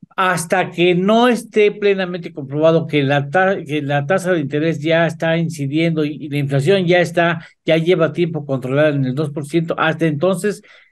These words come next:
bajaremos la tasa de interés". Todavía no llega al, al,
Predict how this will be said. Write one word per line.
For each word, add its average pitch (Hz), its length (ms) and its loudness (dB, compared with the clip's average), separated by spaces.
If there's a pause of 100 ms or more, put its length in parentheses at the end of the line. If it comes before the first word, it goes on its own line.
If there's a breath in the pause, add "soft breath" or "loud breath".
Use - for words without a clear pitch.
(180)
bajaremos 165 600 0
la 139 80 0
tasa 151 260 -2
de 160 60 0
interés". 165 440 0 (440 soft breath)
Todavía 226 240 4
no 233 80 4
llega 202 560 2
al, 160 400 -2
al, 147 380 -4